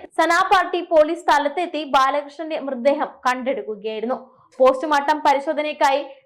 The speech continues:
ദിണ്ടിഗൽ ജില്ലാ സർക്കാർ ആശുപത്രിയിലേക്ക് അയക്കുകയും ചെയ്തു. സാമ്പത്തിക തർക്കമാണ് കൊലപാതകത്തിന് കാരണമെന്നാണ് പ്രാഥമിക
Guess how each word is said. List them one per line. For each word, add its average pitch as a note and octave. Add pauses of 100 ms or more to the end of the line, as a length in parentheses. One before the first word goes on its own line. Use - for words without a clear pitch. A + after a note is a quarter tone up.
ദിണ്ടിഗൽ D#4+
ജില്ലാ D4+ (160)
സർക്കാർ D#4 (180)
ആശുപത്രിയിലേക്ക് D#4 (140)
അയക്കുകയും B3+ (140)
ചെയ്തു. A3 (520)
സാമ്പത്തിക G4+ (120)
തർക്കമാണ് F4 (120)
കൊലപാതകത്തിന് D4 (120)
കാരണമെന്നാണ് C#4+ (200)
പ്രാഥമിക C4+